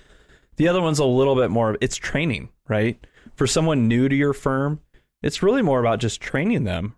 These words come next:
right? It's not so much a conversation. Like, you're coming into this brand new, you don't know our brand. Um, you're just trying to get introduced. You're just trying to understand and get your feet set.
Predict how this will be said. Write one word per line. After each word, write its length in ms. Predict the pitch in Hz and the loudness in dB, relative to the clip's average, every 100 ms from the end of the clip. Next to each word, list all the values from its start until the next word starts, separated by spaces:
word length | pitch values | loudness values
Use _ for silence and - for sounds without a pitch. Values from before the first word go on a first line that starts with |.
| - | -4
right? 260 | 120 143 | 0 0
It's 240 | - 135 - | -2 -2 -2
not 240 | 156 160 | -2 -2
so 120 | - | -2
much 200 | 156 139 | -2 -2
a 60 | 131 | -4
conversation. 920 | - 131 120 113 131 143 117 107 117 117 | -2 -2 -2 0 0 0 0 0 -2 -2
Like, 200 | 107 107 | -2 -2
you're 100 | 139 | -4
coming 300 | - 143 131 | -2 -2 0
into 180 | 123 123 | 0 0
this 180 | 123 - | -2 -2
brand 300 | 110 110 113 | -2 -2 0
new, 140 | 104 | 0
you 160 | 104 113 | 0 0
don't 160 | 127 | 0
know 140 | 107 113 | 0 2
our 100 | 113 | 0
brand. 500 | 104 95 95 101 98 - - - - - | 0 0 0 -2 -4 -12 -20 -20 -20 -10
Um, 520 | - 107 101 98 90 92 _ _ - - _ - - | -4 0 0 0 -4 -8 _ _ -20 -20 _ -20 -18
you're 300 | - 113 135 | -6 0 0
just 260 | 135 151 - | 0 -2 -2
trying 160 | 135 | -2
to 60 | 127 | 0
get 140 | 120 | 2
introduced. 500 | 120 120 123 123 165 | 0 0 0 0 0
You're 100 | 151 | -2
just 180 | 175 170 | -2 -2
trying 160 | - 135 | -2 -2
to 120 | 131 | -2
understand 580 | 123 139 131 - 117 127 | -2 -2 -2 -2 -2 -2
and 60 | |
get 140 | 120 - | -2 -4
your 80 | - | -6
feet 280 | - 92 | -6 -6
set. 380 | - 101 85 - | -4 -4 -4 -8